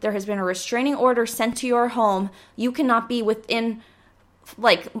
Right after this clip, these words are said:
less than five hundred feet of our store, basically. Like, he was just, like, good. He was like, "Girl, get out of here. Like, we know what you did. We have the camera footage. We've got the cops on the way. We have the restraining order. Like, you're out." And I was just like, <laughs> "Uh-huh."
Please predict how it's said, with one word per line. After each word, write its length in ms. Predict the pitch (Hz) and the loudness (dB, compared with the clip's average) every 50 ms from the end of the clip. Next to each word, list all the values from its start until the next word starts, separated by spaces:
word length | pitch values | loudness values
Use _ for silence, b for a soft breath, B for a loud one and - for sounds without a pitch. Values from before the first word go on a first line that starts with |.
| - - _ _ | -14 -14 _ _
less 200 | - 233 214 220 | 2 2 2 2
than 160 | - 220 220 | 0 -4 -2
five 220 | 208 220 202 214 208 | 2 2 2 2 2
hundred 300 | 226 220 196 208 190 - | 0 -2 -4 -4 -6 -6
feet 140 | 214 202 | -6 -4
of 80 | 190 175 | -2 -2
our 120 | 165 165 | -2 -2
store, 420 | 175 - - - 156 - 135 135 - - | -4 -4 -6 -4 -2 -2 -2 -4 -4 -4
basically. 400 | 170 - - - - - - - | -4 -4 -6 -8 -10 -10 -6 -4
Like, 160 | - 202 190 | -4 -4 -4
he 180 | - 269 285 | -4 -2 0
was 140 | 330 392 311 | 0 0 2
just, 180 | 262 254 247 - | 0 0 0 0
like, 260 | 208 185 180 214 - | 0 0 0 -2 0
good. 240 | - 190 160 120 185 | 0 2 2 2 0
He 120 | 196 208 | -2 -2
was 140 | 214 220 202 | -2 -2 -2
like, 240 | 202 185 185 - - | -2 -2 -4 -4 -2
"Girl, 260 | - 226 233 233 226 | 2 4 4 4 4
get 160 | 220 202 - - | 2 -2 0 4
out 200 | - 220 226 233 | 6 6 8 6
of 100 | 240 240 | 6 2
here. 180 | 254 254 240 220 | 0 -2 0 0
Like, 180 | 202 180 185 | 0 0 0
we 160 | 190 202 240 | 0 -2 0
know 180 | 254 262 254 254 | 0 2 4 4
what 160 | 254 262 262 | 4 4 2
you 120 | 269 247 226 | -2 -2 -2
did. 280 | 240 220 208 208 208 B B B B - | 0 2 2 2 0 B B B B -4
We 160 | 240 269 311 | -2 -2 0
have 260 | 320 349 339 330 269 | 2 2 2 2 2
the 80 | 269 277 | -2 -4
camera 400 | 269 - 285 262 254 254 254 254 | -4 -4 -2 -2 0 0 -2 -4
footage. 320 | 254 254 247 240 233 233 | -4 -2 -2 -2 -2 -2
We've 160 | 247 285 247 | -4 -4 -2
got 160 | - 220 208 | -2 -2 -2
the 100 | - 190 | -2 -2
cops 380 | 180 - - - - - - - | -4 4 6 6 6 8 6 2
on 120 | 262 254 | -2 0
the 80 | 254 254 | 0 -2
way. 180 | 254 254 240 240 | -2 -2 -2 -2
We 160 | 240 302 359 | -2 -4 -4
have 240 | - 508 523 508 494 | 0 0 0 0 0
the 100 | 339 302 | -2 -2
restraining 680 | 254 233 220 - - - 302 311 359 370 359 359 349 | -2 -2 -4 -4 -6 -4 -2 -2 0 0 0 0 0
order. 360 | 320 381 370 349 370 359 339 | 0 0 2 2 2 0 2
Like, 200 | 277 254 208 202 - - - - - _ _ _ _ 214 214 - - | 0 0 -2 -4 -8 -16 -20 -20 -20 _ _ _ _ -16 -16 -12 -6
you're 220 | 220 269 285 285 | -2 0 2 4
out." 360 | 302 349 330 220 - - B B B B B | 6 6 6 6 4 2 B B B B B
And 80 | - 233 | -2 -2
I 80 | 202 196 | 0 0
was 120 | 233 226 | -2 -4
just 140 | 233 220 - | -6 -8 -6
like, 180 | - - 247 | -6 -6 -6
<laughs> 120 | - - - | -6 -8 -8
"Uh-huh." 600 | 415 440 427 427 508 - - 539 494 480 480 | -8 -8 -6 -6 -8 -8 -8 -10 -10 -10 -12